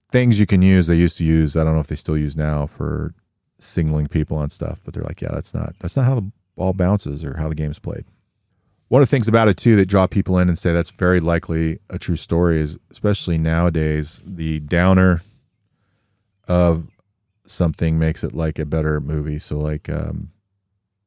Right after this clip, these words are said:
you know, uh, my, in my opinion, the new three Star Wars movies, the first one where Han Solo dies, well, I think that's the best of the three. I think they're all terrible. I'm an old school Star Wars guy.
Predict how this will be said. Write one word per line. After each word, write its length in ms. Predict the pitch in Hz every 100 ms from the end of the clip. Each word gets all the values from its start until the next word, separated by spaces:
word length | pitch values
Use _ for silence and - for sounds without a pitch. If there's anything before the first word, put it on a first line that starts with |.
| _ _ _ _ _ _ _ _ _ _ _ _
you 80 | 78
know, 360 | 78 76 73 -
uh, 540 | 76 78 80 - 90 85 _ _ 117
my, 140 | 117
in 100 | 107
my 160 | 98 101
opinion, 480 | 90 92 85 78
the 100 | 78
new 240 | 78 85 80
three 220 | - 80
Star 160 | - 80
Wars 180 | 80
movies, 280 | 82 85 85
the 60 | 78
first 280 | - 80 90
one 100 | 82
where 100 | 76
Han 160 | 80
Solo 220 | - 78
dies, 260 | 76 78 82 _ _ _ _ _ _ _ -
well, 120 | 101
I 40 |
think 160 | 135 117
that's 160 | 110
the 40 | 98
best 300 | 85 98 -
of 60 |
the 100 | 85
three. 240 | 80 92 78
I 60 |
think 160 | 76 78
they're 100 | 78
all 240 | 76 76 76 98 -
terrible. 380 | 80 73 71 - _ _ _ - 85
I'm 160 | - 80
an 60 |
old 140 | 78 76
school 200 | - 76
Star 240 | - 78
Wars 160 | 76 76
guy. 260 | 82 78